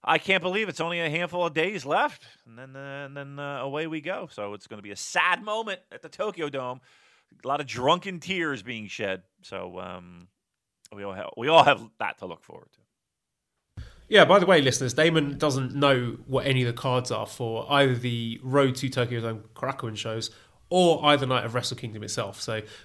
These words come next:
Speaker 2: I thought we'd do a live reveal, as we did for the G one Supercard at Madison Square Garden, see how Damon responds to that. So,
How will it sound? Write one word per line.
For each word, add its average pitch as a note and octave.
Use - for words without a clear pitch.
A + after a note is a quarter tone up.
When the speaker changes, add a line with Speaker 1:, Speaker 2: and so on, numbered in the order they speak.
Speaker 2:
I A2
thought B2+
we'd A#2
do A#2+
a G#2+
live C3
reveal, A2+
as D3
we C#3+
did C3
for B2+
the A#2
G C3+
one A2+
Supercard C#3
at G#2
Madison A2
Square G#2+
Garden, G2+
see A#2
how G#2
Damon G#2+
responds B2+
to A#2
that. G2+
So, C3